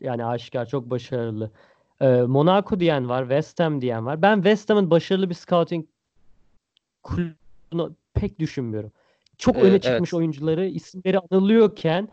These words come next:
Speaker 1: hani A sınıf oyuncu ya da potansiyel değil de B potansiyelini para verip alabilen bir takım gibi görüyorum ben şahsen West Ham'i.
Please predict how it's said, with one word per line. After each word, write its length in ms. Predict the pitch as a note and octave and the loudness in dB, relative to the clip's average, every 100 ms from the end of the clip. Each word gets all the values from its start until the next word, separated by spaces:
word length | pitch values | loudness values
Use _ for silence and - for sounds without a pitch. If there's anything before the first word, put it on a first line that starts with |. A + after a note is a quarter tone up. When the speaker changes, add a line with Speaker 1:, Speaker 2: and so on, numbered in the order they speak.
| _ _ _ | _ _ _
Speaker 1:
hani 300 | F#3+ G3 F#3+ | 2 4 4
A 260 | E3 G#3 A#3 | 4 4 2
sınıf 640 | - - G#3 G3+ - - - | -2 -2 2 2 0 -18 -4
oyuncu 640 | F3 F3+ G3 G3 F3 G3 - F3+ | 0 2 2 2 0 -4 -2 -2
ya 120 | D#3+ | -2
da 80 | D#3 | 0
potansiyel 760 | F3+ F#3 F3+ F3 G3+ G3 G3 | 0 2 0 0 0 0 0
değil 120 | A#3+ | -2
de 220 | E3+ A#2+ F3 | -4 0 4
B 200 | A3 A#3 | 4 4
potansiyelini 1200 | F#3+ F3 F3+ E3+ D#3 - F3 E3+ F3 G3+ F#3 G#3 _ _ _ | 0 0 0 -2 -2 -2 -2 0 2 2 2 -4 _ _ _
para 260 | E3 E3 D3+ | -2 0 0
verip 220 | C#3 C#3 _ _ _ _ _ - | -2 -4 _ _ _ _ _ -8
alabilen 680 | C#3+ C3+ B2 B2+ A#2+ A#2 A#2 | -4 -2 -2 -4 -6 -6 -8
bir 120 | A#2 | -10
takım 320 | C3 B2+ B2+ | -12 -10 -12
gibi 200 | A#2+ B2 | -10 -10
görüyorum 480 | A#2+ B2+ D3 C#3 C3 | -4 0 0 0 -2
ben 100 | A#2 | -6
şahsen 380 | A2+ C3 A#2 A#2+ | -6 -6 -6 -8
West 300 | A2 A2+ - | -6 -8 -6
Ham'i. 220 | A#2 G3+ | -4 -4